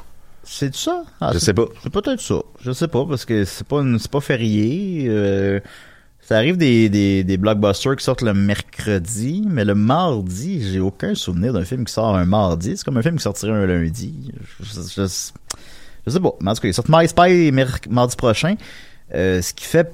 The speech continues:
Speaker 1: par définition que je peux pas prédire sa fin de semaine <laughs> parce qu'il sort un mardi.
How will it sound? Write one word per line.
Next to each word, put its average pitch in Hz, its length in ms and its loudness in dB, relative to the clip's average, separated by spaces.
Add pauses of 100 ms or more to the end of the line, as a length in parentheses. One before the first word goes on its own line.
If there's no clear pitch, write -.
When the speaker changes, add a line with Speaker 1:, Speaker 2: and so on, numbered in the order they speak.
Speaker 1:
par 104 180 6
définition 104 880 2
que 101 120 0
je - 60 -8
peux 98 120 -2
pas 156 140 0
prédire 107 400 0
sa - 160 0
fin 110 260 0
de 101 60 -6
semaine 98 640 0 (160)
<laughs> - 140 -18
parce - 160 -2
qu'il - 340 -8
sort 131 280 -2
un 104 100 2
mardi. 95 480 0